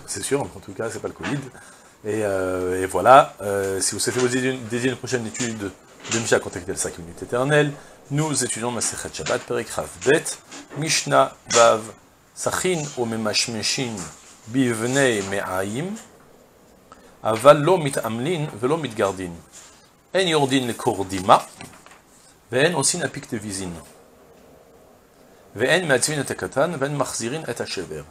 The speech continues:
Mishin ifrika yado viraglo, lo yitrafem betzonen, aval rochetz ukedarko, ve'im nitrapa, nitrapa.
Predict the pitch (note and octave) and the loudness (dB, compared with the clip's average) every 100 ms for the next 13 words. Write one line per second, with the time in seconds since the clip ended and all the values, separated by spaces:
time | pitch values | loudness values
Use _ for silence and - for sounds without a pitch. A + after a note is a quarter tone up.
0 | - _ _ - E3 E3+ D3+ C#3 B2 C#3+ | -20 _ _ -10 -6 -4 -2 -4 -2 0
1 | A#2 C3+ C#3+ A#2 G2 G#2 C3+ C#3 A2 G2+ | 0 -2 -2 -2 -2 -2 -2 -4 -8 -12
2 | F#2+ B2 G#2+ F#2 E2 F#2 C3 D3 F#2+ G2 | -12 -10 -8 -6 -6 -8 -8 -6 -6 -6
3 | G#2 - C#3 B2+ A#2 F2 D#2 - C#3+ E3+ | -6 -8 -8 -8 -10 -10 -10 -8 -6 -6
4 | - - - _ - G#2 C3 E3 D3 C#3+ | -10 -20 -20 _ -20 -4 -2 0 -4 -4
5 | A2+ G#2+ - D#3+ - B2 B2 - G#2+ G2+ | -2 0 2 0 -2 -10 -10 -8 -6 -4
6 | - E2 | -2 -4